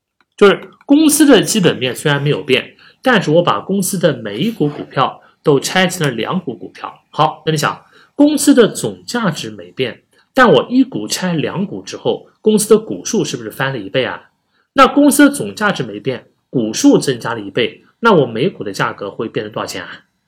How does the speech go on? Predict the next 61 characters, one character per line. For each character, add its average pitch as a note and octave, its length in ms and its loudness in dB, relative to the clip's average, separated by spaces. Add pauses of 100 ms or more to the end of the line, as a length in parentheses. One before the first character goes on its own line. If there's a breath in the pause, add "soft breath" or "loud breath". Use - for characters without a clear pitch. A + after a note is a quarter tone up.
(260)
是 - 80 2
不 F#3+ 60 4
是 - 20 2
就 D#3+ 120 4
变 D#3 100 4
成 D#3 80 2
原 C3+ 100 2
来 C3+ 60 0
的 C#3+ 80 4
一 B2+ 80 -4
半 D#3 260 0
啦？ F#2 360 -6
对 D3+ 80 4
吧？ D#3 80 6
因 A3+ 80 2
为 C4+ 60 2
你 D#3+ 260 -2 (180 loud breath)
股 C3 180 0
数 A3 380 6
增 E3 180 -2
加 D#3+ 120 -2
了 D3+ 80 -4
一 A#2 80 -8
倍 D3 180 0
嘛， F#2+ 220 -6 (180 loud breath)
那 F3+ 100 2
我 C#3 80 2
价 D#3+ 260 0
格 A2 180 -6
就 G#2+ 120 -10
要 A#2 100 -4
减 G#2+ 300 -10
半， B2+ 220 -2 (300 loud breath)
所 - 120 0
以 D#3+ 80 6
C B3 320 0
的 A#3 120 2
这 D3+ 100 -2
个 C#3+ 100 2
股 G#2+ 220 -8
价 C#3+ 140 0
呢， A#2 220 -8 (220)
就 A#2 200 -4
变 C3+ 240 -6
成 A2+ 180 -10
了 A2 100 -6
七 - 220 -8
块 D#3 200 -4
五 A2+ 100 -8 (120)
毛 B2 80 -8
钱。 C#3+ 280 -10 (240)
好， - 420 -2
那 D#3+ 60 0
你 B2 80 -2
看， - 340 -6 (1040 loud breath)
在 A3 260 4
这 E4 360 2
种 A2+ 180 -4
情 G2 220 -10
况 G#2+ 180 -8
下， F#2 240 -10